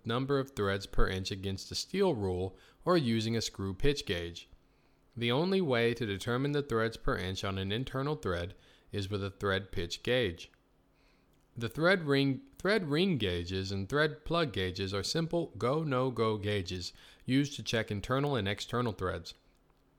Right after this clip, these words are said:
Thread gauges are normally used in pairs, where one gauge is the go gauge and the other is the no-go gauge.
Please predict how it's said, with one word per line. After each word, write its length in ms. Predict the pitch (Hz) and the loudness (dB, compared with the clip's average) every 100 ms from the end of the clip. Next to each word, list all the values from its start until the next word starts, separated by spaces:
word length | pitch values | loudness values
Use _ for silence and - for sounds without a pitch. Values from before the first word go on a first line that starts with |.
| _ _ - _ _ | _ _ -20 _ _
Thread 240 | 180 196 | 0 2
gauges 360 | 139 131 120 107 | 4 4 2 0
are 80 | 101 | 0
normally 380 | 110 143 147 131 | 2 2 2 2
used 400 | 110 110 101 98 | 0 0 -2 -4
in 140 | 90 | -4
pairs, 460 | - 110 87 85 - - _ - | -2 0 0 -4 -10 -20 _ -8
where 120 | 104 | -4
one 260 | 107 156 175 | 0 2 4
gauge 400 | 135 120 120 - - _ - | 4 4 0 -4 -16 _ -8
is 220 | 101 - _ | -6 -8 _
the 140 | 110 101 | -8 -4
go 280 | 101 175 180 | 0 2 2
gauge 480 | 107 82 85 87 - - - - | 0 -2 -4 -8 -14 -20 -14 -4
and 180 | 101 | -2
the 120 | 101 - 143 | -4 -4 -2
other 340 | 156 127 98 | 2 2 0
is 260 | - 95 95 | -2 -6 -6
the 260 | 92 90 - | -8 -8 -8
no-go 640 | 120 139 151 104 95 85 82 | -2 2 4 2 0 -2 -2
gauge. 540 | 90 82 85 87 | -6 -8 -10 -16